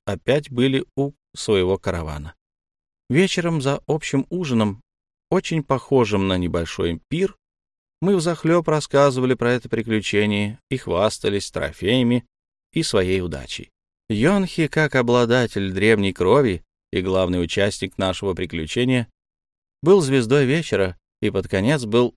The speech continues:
утащен сворой возбужденных девиц. Похоже, они получили задание от старейшин деревни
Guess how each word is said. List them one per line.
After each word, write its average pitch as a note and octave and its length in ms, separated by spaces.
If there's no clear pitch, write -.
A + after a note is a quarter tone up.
утащен C#3 720
сворой D3 500
возбужденных G2+ 760
девиц. D3+ 480
Похоже, F#3+ 320
они D#3+ 160
получили A2 480
задание F#2+ 480
от F#2 80
старейшин A#2+ 800
деревни C#3+ 540